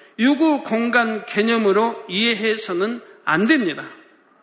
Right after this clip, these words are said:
이 하늘들은 영의 세계로서 차원은 서로 달라서 엄밀히 구분되지만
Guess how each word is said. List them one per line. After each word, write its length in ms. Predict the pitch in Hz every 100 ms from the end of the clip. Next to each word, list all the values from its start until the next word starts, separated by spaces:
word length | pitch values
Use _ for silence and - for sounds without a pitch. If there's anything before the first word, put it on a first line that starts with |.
| _ _ _ _ _ _ _ _ _ _ - -
이 180 | 254 302
하늘들은 720 | 240 277 330 - 208 196 170
영의 400 | 214 277 254 185
세계로서 720 | - 285 269 185 139 - 135 - - - _
차원은 580 | - 294 311 302 262 196
서로 460 | - 247 226 165 -
달라서 640 | 180 214 214 202 160 - -
엄밀히 680 | 196 240 247 220 214 147
구분되지만 960 | - 208 226 185 165 185 233 147 131